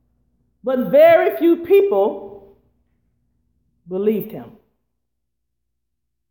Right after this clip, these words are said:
One day, he submits his application to the church. The mission board reviews his application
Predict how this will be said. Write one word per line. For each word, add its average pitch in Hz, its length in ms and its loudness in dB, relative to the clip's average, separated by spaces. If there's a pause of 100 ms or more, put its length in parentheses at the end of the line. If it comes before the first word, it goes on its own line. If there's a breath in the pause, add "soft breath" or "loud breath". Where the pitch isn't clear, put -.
(1040)
One 294 220 -12
day, 214 460 -4 (1000)
he 311 140 -2
submits 269 540 -2
his 233 180 -2
application 247 1080 -4 (760)
to 247 120 -12
the - 80 -16
church. - 640 -14 (2000)
The 214 100 -8
mission 370 480 2
board 277 520 4
reviews 269 600 0
his 277 140 -2
application 330 800 0